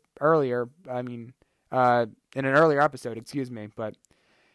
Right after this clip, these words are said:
Evan Ingram, not really expecting too much. Outside of the, I mean, he was pretty lucky to catch that garbage time touchdown in week two, but outside of that, he was really doing nothing against the Cowboys,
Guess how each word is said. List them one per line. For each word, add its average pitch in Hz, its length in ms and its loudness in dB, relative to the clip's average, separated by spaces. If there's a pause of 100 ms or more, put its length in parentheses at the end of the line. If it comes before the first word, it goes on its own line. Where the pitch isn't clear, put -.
(140)
Evan 202 180 2
Ingram, 202 260 6
not 202 180 8
really 196 180 6
expecting 180 380 0
too 180 140 -4
much. 160 340 2
Outside 196 280 6
of 190 80 6
the, 147 160 -4
I - 20 -6
mean, 156 340 -6
he 180 120 2
was 185 120 4
pretty 196 200 2
lucky 180 260 6
to 156 80 0
catch 170 220 -6
that 135 180 -2
garbage 151 300 2
time 139 180 -2
touchdown 147 460 -2
in 123 80 -6
week 135 180 -6
two, 143 360 -4 (420)
but 143 120 -2
outside 180 300 2
of 156 60 -2
that, 151 220 4
he 165 120 -6
was 147 260 -8
really 139 640 -2 (180)
doing 135 280 0
nothing 120 520 -6
against 127 240 -8
the 120 80 -10
Cowboys, 117 520 -4